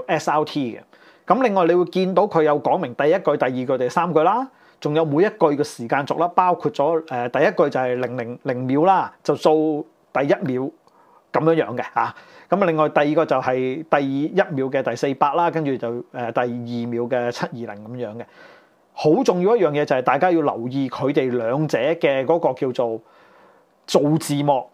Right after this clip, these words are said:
聽得有幾準啊嚇。首先第一句，「Hello，大家好，我係 Gary 人」，呢邊亦都係 Gary 人啦。噉呢個字錯咗啦。「歡迎嚟到 Vocal Tech，Gary and Vocal Tech」，你會見到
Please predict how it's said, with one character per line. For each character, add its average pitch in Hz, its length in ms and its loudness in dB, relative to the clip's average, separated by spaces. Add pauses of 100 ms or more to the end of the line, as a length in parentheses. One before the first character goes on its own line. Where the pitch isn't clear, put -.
(200)
聽 214 360 0
得 196 120 2
有 143 140 0
幾 143 220 0
準 127 260 -4
啊 113 260 -6 (880)
嚇。 - 160 2
首 - 40 2
先 277 120 2
第 233 60 6
一 226 100 4
句， 147 280 2 (180)
「Hello， 208 560 2
大 151 160 2
家 196 140 4
好， 170 100 2
我 147 260 2
係 160 300 2
Gary 123 140 -4
人」， 101 160 -10
呢 180 140 0
邊 190 200 -2
亦 156 60 0
都 180 160 0
係 139 100 0
Gary 151 300 2
人 101 160 -10
啦。 151 180 -4
噉 185 180 0
呢 196 60 2
個 175 80 4
字 160 160 -4
錯 131 180 0
咗 135 120 2
啦。 208 180 0 (340)
「歡 269 360 0
迎 127 180 -2
嚟 123 140 -2
到 156 160 2
Vocal 185 420 2
Tech，Gary - 1000 0
and 170 60 0
Vocal 160 320 4
Tech」， 165 180 2
你 170 100 2
會 196 100 0
見 185 240 -2
到 165 200 2